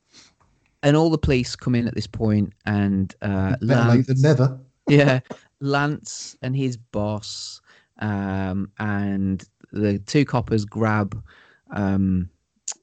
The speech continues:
Speaker 1: Chains, and they're about to just sort of, like, you know, put him in handcuffs or whatever. And it's the typical Lethal Weapon moment, isn't it?
Speaker 2: Yeah.
Speaker 1: You know, at the end of Lethal Weapon, um, Lance, in slow motion, goes to grab the gun of one of the coppers, goes to shoot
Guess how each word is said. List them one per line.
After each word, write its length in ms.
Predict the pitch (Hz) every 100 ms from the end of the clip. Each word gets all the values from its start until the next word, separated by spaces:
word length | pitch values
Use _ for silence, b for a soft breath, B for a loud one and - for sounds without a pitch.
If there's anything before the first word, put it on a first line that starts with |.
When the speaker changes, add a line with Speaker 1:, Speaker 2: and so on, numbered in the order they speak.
| -
Speaker 1:
Chains, 720 | - 104 95 95 92 - - - b b b
and 160 | 104 101
they're 100 | 104
about 200 | 110 -
to 100 | 98
just 140 | 95
sort 120 | 113
of, 60 | 101
like, 140 | 95
you 80 | -
know, 240 | 92 90 90 _ _ _ -
put 140 | 123
him 60 | 104
in 100 | 98
handcuffs 500 | 110 95 101 95 -
or 60 |
whatever. 480 | 98 95 90 98 - -
And 100 | 127
it's 100 | -
the 80 | -
typical 380 | 160 139 120
Lethal 340 | 110 107 107 104
Weapon 300 | 101 - 101
moment, 380 | 98 98 98 92
isn't 200 | 104 101
it? 100 | 98
Speaker 2:
Yeah. 60 | 95
Speaker 1:
You 60 |
know, 120 | 98 95
at 120 | -
the 80 | 107
end 100 | 98
of 80 | 95
Lethal 280 | 98 98
Weapon, 320 | 98 - 98 90 B B B
um, 340 | 98 95 95 -
Lance, 540 | 135 131 - - - _ b -
in 120 | 139
slow 280 | - 135 120
motion, 560 | 110 101 101 - 98 95 b b
goes 260 | 127 127 -
to 80 |
grab 280 | 110 117 104 101 -
the 60 |
gun 260 | 101 107 101
of 120 | 95
one 140 | 120 117
of 60 |
the 60 | 101
coppers, 720 | - 90 78 92 92 - - b b -
goes 280 | 147 151 -
to 60 |
shoot 400 | - - 107 101